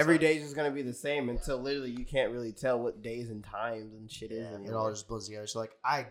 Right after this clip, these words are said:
Speaker 2: get it. I get it. I feel like if someone was put into that situation, I would understand why somebody would,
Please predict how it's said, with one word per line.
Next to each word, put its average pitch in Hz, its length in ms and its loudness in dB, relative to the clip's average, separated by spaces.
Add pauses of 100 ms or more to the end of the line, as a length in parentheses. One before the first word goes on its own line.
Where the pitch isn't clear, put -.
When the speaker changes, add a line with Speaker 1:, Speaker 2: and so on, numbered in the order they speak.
Speaker 2:
get 98 220 -12
it. 104 160 -14 (180)
I 123 120 -4
get 110 280 -10
it. 101 140 -12 (960)
I 110 60 -6
feel 139 120 -4
like 135 100 -2
if 131 120 -6
someone 123 300 -8
was 113 140 -10
put 120 200 -6
into 117 120 -14
that 113 140 -8
situation, 113 500 -12
I 104 80 -14
would 107 160 -18
understand 104 640 -12
why 98 140 -6
somebody 104 420 -6
would, 104 180 -18